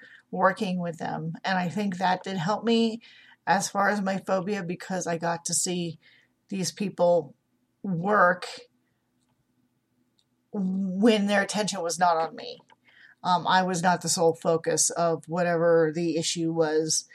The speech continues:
um, that a medical professional was dealing with. And I think that really did help. That doesn't mean that I still don't have certain moments where I feel extremely uncomfortable.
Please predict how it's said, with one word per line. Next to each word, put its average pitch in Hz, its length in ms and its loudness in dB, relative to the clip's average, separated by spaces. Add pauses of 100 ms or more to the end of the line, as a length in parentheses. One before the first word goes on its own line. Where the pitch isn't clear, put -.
(440)
um, 147 500 -6 (180)
that 165 380 4 (120)
a 180 100 0
medical 170 400 0
professional 156 500 -4
was 156 260 -10 (320)
dealing 196 420 2
with. 113 220 -8 (440)
And 190 100 2
I 196 100 2
think 185 240 -4
that 170 160 2
really 170 240 2
did 160 160 0
help. 160 340 0
That 165 140 -4
doesn't 190 340 0
mean 220 280 0
that 196 140 0
I 175 160 2
still 185 480 -4
don't 175 460 -4 (540)
have 170 480 2 (320)
certain 151 840 -2 (640)
moments 180 760 0
where 165 680 -2
I 175 580 -4 (340)
feel 190 260 0
extremely 170 640 -2
uncomfortable. 156 880 -2